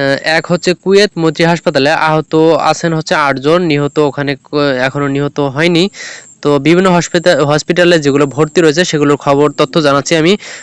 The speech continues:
তো দুই নম্বর হচ্ছে জাতীয় যে বার্ন ইন-, ইনস্টিটিউট রয়েছে সেখানে আহত আছে সত্তর জন এবং ওখানে কিন্তু নিহত হয়েছেন দুইজন। আহ, ঢাকা মেডিকেলে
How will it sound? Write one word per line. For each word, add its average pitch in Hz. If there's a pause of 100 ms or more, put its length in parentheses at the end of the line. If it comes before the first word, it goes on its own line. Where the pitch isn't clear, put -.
(180)
তো 147 (120)
দুই 160
নম্বর 180
হচ্ছে 185
জাতীয় 156
যে 156
বার্ন 135
ইন-, 143
ইনস্টিটিউট 147
রয়েছে 190 (260)
সেখানে 170
আহত 156 (260)
আছে 156
সত্তর 156
জন 175
এবং 147
ওখানে 165
কিন্তু 160
নিহত 175
হয়েছেন 156
দুইজন। 139
আহ, 143
ঢাকা 160
মেডিকেলে 185